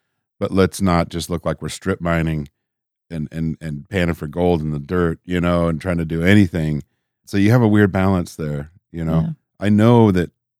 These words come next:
Speaker 1: if Elliot was still alive, he would think that sometimes we'd, like, "No, don't,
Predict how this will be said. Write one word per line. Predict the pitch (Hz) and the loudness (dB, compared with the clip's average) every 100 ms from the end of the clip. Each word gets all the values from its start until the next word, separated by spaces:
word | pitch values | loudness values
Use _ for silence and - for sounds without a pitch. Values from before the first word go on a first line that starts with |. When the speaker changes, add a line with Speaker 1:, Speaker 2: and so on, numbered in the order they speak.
| - | -14
Speaker 1:
if | 85 | -8
Elliot | 82 101 95 | 0 2 2
was | 85 | -2
still | - 90 | -2 0
alive, | 90 113 131 98 | 2 2 4 2
he | 92 101 | 2 2
would | 98 82 _ _ | 0 -2 _ _
think | - 98 85 | -8 -6 -6
that | 92 90 | -10 -8
sometimes | 107 98 101 87 | -2 0 0 0
we'd, | 87 85 85 90 | 0 -4 -4 -6
like, | 98 | -4
"No, | 95 131 98 | 0 4 4
don't, | 85 95 | 4 2